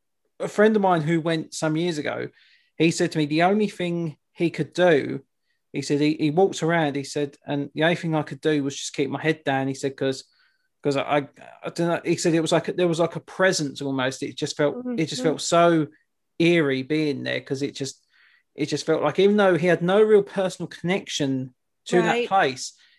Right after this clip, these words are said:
Speaker 1: it's just 'cause of the history, because of everything that went down there, he could just
Speaker 2: Mm-hmm.
Speaker 1: almost feel like this unearthly presence upon him.
Speaker 2: Mm-hmm.
Speaker 1: And it's, it's such a,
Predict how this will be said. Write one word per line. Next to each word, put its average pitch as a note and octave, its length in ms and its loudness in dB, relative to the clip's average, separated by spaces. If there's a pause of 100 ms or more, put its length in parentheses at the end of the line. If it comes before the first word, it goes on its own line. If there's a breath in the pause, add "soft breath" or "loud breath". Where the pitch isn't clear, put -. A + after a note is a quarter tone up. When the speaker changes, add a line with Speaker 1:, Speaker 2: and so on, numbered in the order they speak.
(140 soft breath)
Speaker 1:
it's D#3+ 180 -2
just F3+ 280 -2 (320)
'cause F#3+ 200 2
of G3+ 140 2
the F3+ 60 2
history, E3 580 -2
because F3+ 340 -2
of D#3+ 220 -2
everything F3 380 0
that D3 160 -4
went D3+ 240 0
down D#3+ 340 0
there, A2+ 260 -6 (440)
he A#3+ 120 0
could A3 100 -4
just A#3+ 220 0
Speaker 2:
Mm-hmm. - 160 -16
Speaker 1:
almost F3 400 0
feel F3+ 200 4
like D3+ 140 2
this - 360 -6
unearthly D#3 540 0
presence D#3+ 920 -2
upon E3 360 -4
him. B2+ 320 -8 (400)
Speaker 2:
Mm-hmm. A3+ 460 -4
Speaker 1:
And B3 120 -2
it's, - 260 -10 (100)
it's - 120 -14
such - 280 -8
a, A3 220 -2